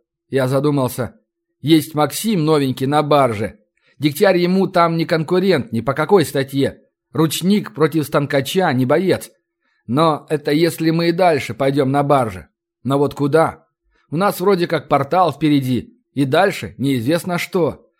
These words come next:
А баржа вообще не наша. Можно и нарваться на приключения на такой. Загребут, как грабители. И никакая тверская контрразведка не поможет. Баржу надо бросать и валить с нее. Хотя... а куда нам еще деваться?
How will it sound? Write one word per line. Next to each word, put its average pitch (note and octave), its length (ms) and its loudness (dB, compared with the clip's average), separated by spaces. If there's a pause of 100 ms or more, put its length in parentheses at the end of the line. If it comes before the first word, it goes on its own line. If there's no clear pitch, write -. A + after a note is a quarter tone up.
(200)
А C#3 80 -4
баржа F3+ 340 4
вообще D3 340 2
не E3+ 120 -2
наша. C#3+ 420 -4 (280)
Можно F3 280 2
и E3 60 0
нарваться D#3 460 0
на D3 100 -2
приключения D3 720 -2
на C#3+ 120 -2
такой. C3+ 520 -4 (200)
Загребут, D#3+ 600 2
как C#3 200 0
грабители. C#3+ 720 0 (180)
И - 80 -6
никакая F#3 420 0
тверская F3 440 0
контрразведка D3+ 720 0
не C#3 120 -2
поможет. B2+ 480 -2 (200)
Баржу E3 420 2
надо E3 260 2
бросать C3 640 -2 (160)
и G3+ 140 0
валить D#3+ 360 4
с - 80 -8
нее. B2 360 0 (400)
Хотя... C3 720 -2 (420)
а B2 100 -2
куда A#3+ 300 2
нам D3+ 160 0
еще C#3 300 0
деваться? C3+ 500 0